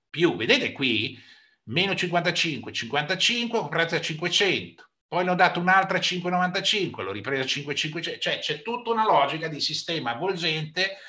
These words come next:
ma non predeterminata. Le logiche sono sempre le stesse. Poi via, passiamo sulle minime, quelli grossi, quelli da sei euro a commissioni.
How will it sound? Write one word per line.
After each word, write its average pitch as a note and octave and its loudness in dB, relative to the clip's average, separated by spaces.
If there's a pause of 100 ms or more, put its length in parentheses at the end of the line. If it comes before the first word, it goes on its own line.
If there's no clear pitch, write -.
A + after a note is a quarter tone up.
(340)
ma E3+ 4
non B3+ 4
predeterminata. A2+ -4
Le A#2+ -2
logiche F3 4
sono C3 -8
sempre C3 -6
le A#2+ -8
stesse. F2+ -8
Poi E3+ 4
via, F#3 2
passiamo F#3+ 0
sulle F3+ 0
minime, C#3 0
quelli B2+ -6
grossi, D3 4
quelli A2+ -6
da A2+ -4
sei A#2+ 0
euro A#2+ -2
a G#2+ -6
commissioni. A#2 -6